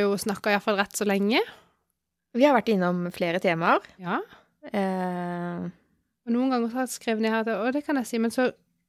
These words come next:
Speaker 1: har jeg, jeg har lidd litt av hjernetåke i denne episoden.
Speaker 2: Har du det?
Speaker 1: Derfor har jeg holdt kjeft, fordi at
Speaker 2: Men jeg ser at du noterer, så jeg venter
Speaker 1: Ja,
Speaker 2: spent på at du
Speaker 1: ja,
Speaker 2: skal
Speaker 1: men
Speaker 2: si
Speaker 1: det,
Speaker 2: det.
Speaker 1: for eksempel her så hadde jeg noe jeg skulle si i stad. Eh, det var i forbindelse med problemløsning.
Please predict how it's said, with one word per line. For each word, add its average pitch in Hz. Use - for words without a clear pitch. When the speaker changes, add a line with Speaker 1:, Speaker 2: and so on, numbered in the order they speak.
Speaker 1:
har 214
jeg, 233
jeg 214
har 247
lidd 240
litt 233
av 214
hjernetåke 202
i 190
denne 175
episoden. 170
Speaker 2:
Har 202
du 208
det? 339
Speaker 1:
Derfor 226
har 214
jeg 208
holdt 208
kjeft, -
fordi 214
at -
Speaker 2:
Men 240
jeg 196
ser 196
at 185
du 220
noterer, 208
så 254
jeg 254
venter 262
Speaker 1:
Ja, 339
Speaker 2:
spent 196
på -
at 190
du 302
Speaker 1:
ja, 381
Speaker 2:
skal 392
Speaker 1:
men 392
Speaker 2:
si 359
Speaker 1:
det, 349
Speaker 2:
det. -
Speaker 1:
for 330
eksempel 294
her 254
så 247
hadde 226
jeg 214
noe 202
jeg -
skulle 202
si 196
i 196
stad. 254
Eh, 214
det 208
var 208
i 202
forbindelse 196
med 185
problemløsning. 214